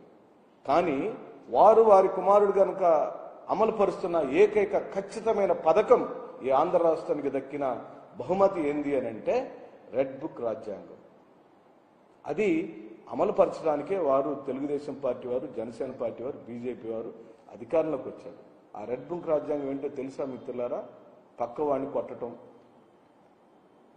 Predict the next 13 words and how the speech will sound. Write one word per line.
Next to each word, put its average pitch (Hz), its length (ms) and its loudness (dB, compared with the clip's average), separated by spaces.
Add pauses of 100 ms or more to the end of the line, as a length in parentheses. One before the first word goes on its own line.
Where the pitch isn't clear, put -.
(120)
పక్కవాడిని 139 680 0 (400)
దౌర్జన్యంగా 135 680 -4 (600)
బజారుకి 139 440 0
ఈడ్చడం, - 340 -12 (2250)
ఒక 127 160 -6 (140)
ఆర్మీ 190 280 0 (140)
జవాబు, 165 400 4 (260)
జవాన్ 165 380 2
లాంటి 151 300 -4 (180)
ఉన్నతమైనటువంటి 156 880 -6
వ్యక్తుల 131 340 -8
యొక్క 127 120 -10 (180)
ఇళ్లను 135 280 -6